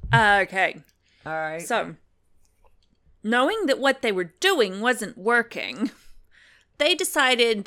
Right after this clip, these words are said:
Speaker 1: that they were going to add some antifreeze to his drinks.
Speaker 2: <laughs> Oh, God.
Speaker 1: And Mike continued to drink. Like a fish. <laughs>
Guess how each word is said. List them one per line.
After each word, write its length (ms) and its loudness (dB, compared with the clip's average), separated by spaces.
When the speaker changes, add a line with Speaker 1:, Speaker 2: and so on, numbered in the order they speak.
Speaker 1:
that 160 0
they 120 0
were 120 0
going 300 -2
to 160 -8
add 180 -4
some 140 -12
antifreeze 680 -6
to 80 -12
his 140 -8
drinks. 680 -8
Speaker 2:
<laughs> 40 -20
Oh, 40 -10
God. 380 -20
Speaker 1:
And 160 -10
Mike 240 2
continued 540 -2
to 60 -6
drink. 500 -2
Like 520 0
a 80 2
fish. 640 0
<laughs> 60 -20